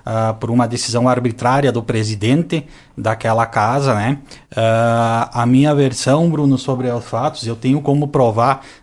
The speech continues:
desde e-mails, como visitas junto aos vereadores, ah, no interior,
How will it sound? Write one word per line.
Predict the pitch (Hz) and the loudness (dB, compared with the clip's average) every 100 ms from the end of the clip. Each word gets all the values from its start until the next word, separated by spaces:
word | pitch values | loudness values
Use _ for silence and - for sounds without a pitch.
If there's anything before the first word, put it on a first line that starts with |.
| - | -6
desde | 117 165 190 135 | 2 4 2 2
e-mails, | 131 113 110 131 151 135 120 - | 2 2 2 2 4 4 2 -2
como | 123 123 | 0 2
visitas | 120 123 107 110 160 165 117 | 0 -2 -2 0 0 0 0
junto | 107 127 143 | 2 2 4
aos | 131 117 | 2 2
vereadores, | 127 123 110 101 110 143 147 113 - - - | 0 0 -2 -2 0 2 2 -2 -6 -14 -14
ah, | - 117 117 117 117 113 113 110 | -6 -2 0 2 2 0 0 -2
no | 107 120 | 0 0
interior, | 127 143 113 107 110 147 165 147 120 | 2 2 2 0 2 4 6 4 2